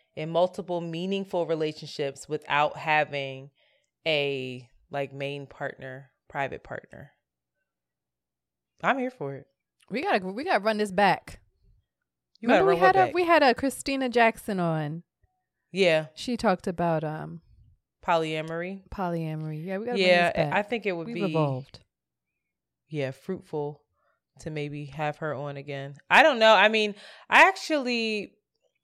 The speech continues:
Speaker 1: know, uh, someone who is in a poly relationship and is not even, um, his, his lady,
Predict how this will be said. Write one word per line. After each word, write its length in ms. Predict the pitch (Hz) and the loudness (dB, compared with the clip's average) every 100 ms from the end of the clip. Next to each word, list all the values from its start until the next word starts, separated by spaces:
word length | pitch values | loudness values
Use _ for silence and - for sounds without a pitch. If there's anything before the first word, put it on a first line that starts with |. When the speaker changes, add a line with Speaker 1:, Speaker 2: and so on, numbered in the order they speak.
| - | -16
Speaker 1:
know, 720 | 180 190 196 190 185 180 175 | -8 0 4 6 4 2 -2
uh, 140 | - - - _ _ 170 | -6 -8 -12 _ _ -12
someone 720 | - 190 185 175 170 165 165 _ _ _ _ _ _ _ _ | -4 -2 0 0 0 -4 -12 _ _ _ _ _ _ _ _
who 640 | - 214 190 180 175 160 - _ - | -4 0 2 0 -2 -4 -8 _ 0
is 200 | 233 214 | 0 0
in 140 | 240 | -2
a 80 | 226 | -2
poly 760 | 214 214 214 208 202 202 196 - | 2 4 4 2 -4 -6 -10 -14
relationship 1080 | 170 185 185 180 202 240 233 - 247 247 247 _ _ _ _ | -4 -4 -2 -4 -4 -10 -10 -4 0 0 -2 _ _ _ _
and 140 | 196 208 | -2 0
is 200 | 208 190 | 0 0
not 340 | 202 208 220 214 | 2 4 4 0
even, 600 | 220 214 202 190 185 - - | -4 -2 -2 -2 -6 -14 -4
um, 720 | 175 170 160 151 151 147 156 156 _ _ _ _ _ _ _ _ _ _ _ _ _ - - | 2 4 2 0 -8 -16 -18 -20 _ _ _ _ _ _ _ _ _ _ _ _ _ -18 -6
his, 240 | 226 - 180 _ | -6 -6 -10 _
his 400 | 185 220 226 190 | -2 0 0 -2
lady, 640 | 196 208 233 196 170 202 | 0 0 0 -4 -8 -12